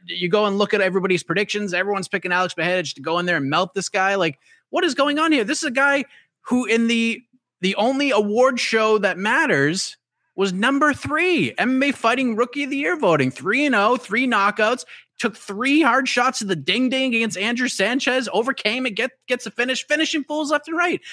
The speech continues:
Nobody's talking about this guy, and I think he's a very live underdog, but that fight's gonna be absolutely incredible.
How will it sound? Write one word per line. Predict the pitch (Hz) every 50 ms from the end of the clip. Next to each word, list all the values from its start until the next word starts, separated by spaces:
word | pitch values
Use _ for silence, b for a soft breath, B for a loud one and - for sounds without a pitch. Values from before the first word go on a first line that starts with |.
| B B _
Nobody's | 139 175 240 262 277 262 240 220 202
talking | - 208 185 170 156 - 143 123
about | 110 110 110 -
this | - 104 - -
guy, | - 107 107 107 104 107 B B B B B
and | - 123
I | 151
think | 156 160 147
he's | 135 120
a | 120
very | 107 120 135 135 135 131
live | 131 127 127 120
underdog, | 127 123 120 120 107 120 117 113 107
but | 101 110
that | 131 135
fight's | - - 135 131 117
gonna | - 123 113
be | 107 113
absolutely | 117 117 120 117 117 117 - - - 107 104
incredible. | 104 98 - - 139 139 151 131 127 123 B